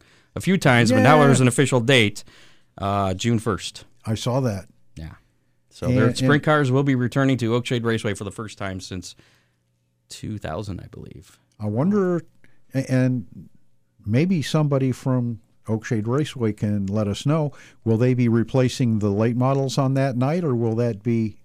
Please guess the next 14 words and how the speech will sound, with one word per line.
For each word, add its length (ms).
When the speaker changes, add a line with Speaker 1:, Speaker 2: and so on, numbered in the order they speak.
Speaker 2:
an 240
added 280
attraction? 680
Speaker 1:
Uh, 400
when 160
I 120
talked 520
to 400
the, 580
uh, 140
person 440
who 160
would 220
know 600